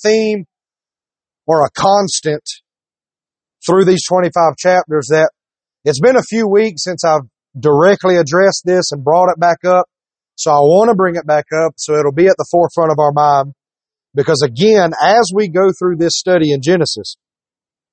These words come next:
God is faithful. He's sovereign. Uh, God is God. We've talked about that over and over again. And specifically, we've also looked at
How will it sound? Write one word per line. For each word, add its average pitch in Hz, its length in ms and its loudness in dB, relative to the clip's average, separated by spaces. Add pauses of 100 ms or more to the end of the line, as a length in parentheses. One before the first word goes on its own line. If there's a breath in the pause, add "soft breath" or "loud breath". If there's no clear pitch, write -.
(800)
God 156 240 2
is 156 140 -2
faithful. 208 480 2 (720)
He's 120 180 -12
sovereign. 175 560 0 (680)
Uh, 127 240 -4 (100)
God 160 340 2
is 147 300 -2 (100)
God. 175 500 2 (680)
We've 131 100 -8
talked 185 280 0
about 175 260 2
that 165 320 2 (540)
over 180 300 2
and 190 60 0
over 190 220 2
again. 139 280 -6
And 147 140 -8
specifically, 156 840 -2 (720)
we've 151 200 2
also 202 400 2
looked 185 320 -2
at 160 260 0